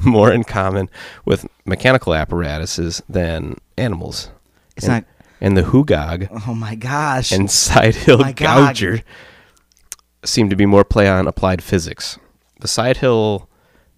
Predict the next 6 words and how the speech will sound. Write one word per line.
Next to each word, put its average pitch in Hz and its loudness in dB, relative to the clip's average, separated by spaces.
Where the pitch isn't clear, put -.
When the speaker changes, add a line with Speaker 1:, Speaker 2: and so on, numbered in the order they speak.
Speaker 1:
Gouger 87 -6
is 85 -6
a 50 -6
creature 90 -8
that's - -12
supposedly 92 -4